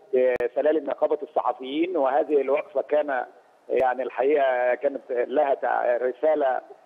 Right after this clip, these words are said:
آه، خاصة وواضحة للداخلية ولبلطجية الداخلية الذين تحرشوا بنا أمس، آه، طوال اليوم، وأنا كنت أحد شهود العيان على ما جرى أمس. فكانت الرسالة اليوم للداخلية أنه لا يمكن على الإطلاق،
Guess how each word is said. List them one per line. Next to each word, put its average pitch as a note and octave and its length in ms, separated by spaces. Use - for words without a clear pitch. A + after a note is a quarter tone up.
آه، A#2+ 220
خاصة D#3 400
وواضحة C3 800
للداخلية C3+ 800
ولبلطجية B2+ 640
الداخلية C3+ 520
الذين C#3 400
تحرشوا B2 480
بنا C#3 420
أمس، D3+ 260
آه، B2 240
طوال C#3+ 360
اليوم، C#3+ 440
وأنا C3+ 200
كنت C#3+ 240
أحد C3+ 260
شهود C#3 240
العيان C3 400
على A#2+ 240
ما C3 140
جرى C3 220
أمس. B2+ 340
فكانت D#3+ 380
الرسالة D3+ 540
اليوم D3+ 380
للداخلية C3+ 600
أنه D3+ 320
لا C#3+ 120
يمكن D3+ 420
على C#3+ 200
الإطلاق، C#3+ 500